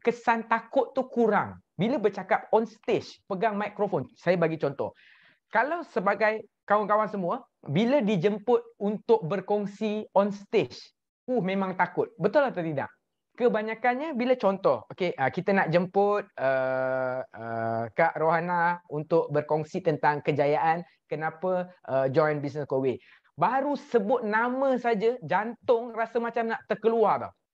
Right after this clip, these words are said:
Betul? Kan? Lagi-lagi depan ada seratus orang. Lagi-lagi depan ada, eh, lima ratus orang.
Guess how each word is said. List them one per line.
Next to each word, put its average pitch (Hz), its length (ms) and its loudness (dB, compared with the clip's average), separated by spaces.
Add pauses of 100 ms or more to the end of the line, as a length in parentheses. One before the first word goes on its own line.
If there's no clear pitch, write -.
(160)
Betul? 208 320 -2 (320)
Kan? 175 240 -2
Lagi-lagi 214 560 2
depan 233 320 -2
ada 190 240 -4
seratus 196 560 -4
orang. 135 240 2 (160)
Lagi-lagi 202 560 0
depan 202 400 -2
ada, 196 320 -2 (560)
eh, 135 240 -12
lima 220 240 2
ratus 196 400 -2
orang. 165 320 0